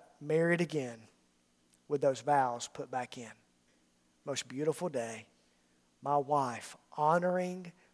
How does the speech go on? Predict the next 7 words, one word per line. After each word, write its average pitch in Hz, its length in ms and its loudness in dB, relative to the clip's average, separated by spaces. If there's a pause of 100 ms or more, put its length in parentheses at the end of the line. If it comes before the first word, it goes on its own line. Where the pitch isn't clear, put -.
me 131 500 -4 (540)
by 143 140 4
choosing 135 680 -2 (840)
to 143 100 -4
give 131 400 0
the 139 80 -6
gift 120 500 -4